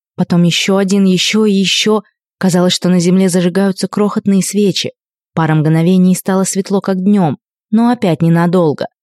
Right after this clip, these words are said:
Лёгкое дуновение подхватило огоньки, закружило витиеватыми вихрями, сбивая вместе и формируя в световые столбы. Снова опустился полумрак, но теперь он лишь оттенял серебристое мерцание этих чудесных светильников.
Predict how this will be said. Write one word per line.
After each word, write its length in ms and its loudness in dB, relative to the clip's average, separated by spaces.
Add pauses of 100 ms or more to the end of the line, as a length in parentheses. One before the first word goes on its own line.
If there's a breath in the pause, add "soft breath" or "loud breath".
(180)
Лёгкое 380 0
дуновение 520 2
подхватило 600 -2
огоньки, 500 -2
закружило 520 0
витиеватыми 760 0
вихрями, 420 -2
сбивая 460 0
вместе 400 0
и 60 -2
формируя 500 0
в 60 -8
световые 580 -2
столбы. 540 -2 (320)
Снова 440 0
опустился 520 -2
полумрак, 640 0 (120)
но 160 2
теперь 300 -2
он 100 2
лишь 220 0
оттенял 460 0
серебристое 580 -2
мерцание 500 0
этих 200 -4
чудесных 500 -2
светильников. 680 -2